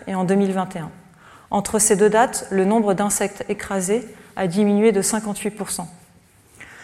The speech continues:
Diverses études réalisées en Europe et en Amérique du Nord font le même constat. On assiste à un déclin important des insectes, que ce soit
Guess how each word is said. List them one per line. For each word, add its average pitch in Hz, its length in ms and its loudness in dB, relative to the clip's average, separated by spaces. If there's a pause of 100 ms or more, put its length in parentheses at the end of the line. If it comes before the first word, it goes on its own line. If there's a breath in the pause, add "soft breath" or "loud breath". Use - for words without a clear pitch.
(240 loud breath)
Diverses 226 480 4
études 214 320 0
réalisées 190 420 0
en 196 120 0
Europe 208 360 0
et 202 60 -4
en 180 100 -2
Amérique 190 320 0
du 180 140 -4
Nord 208 240 0 (160)
font 214 240 -2
le 196 80 4
même 208 200 0
constat. 190 420 -6 (460 loud breath)
On 190 140 -2
assiste 202 480 0
à 190 60 0
un 180 100 0
déclin 190 460 0
important 220 420 0
des 196 160 2
insectes, 190 480 -2 (460 loud breath)
que 220 100 4
ce 220 160 0
soit 220 340 -2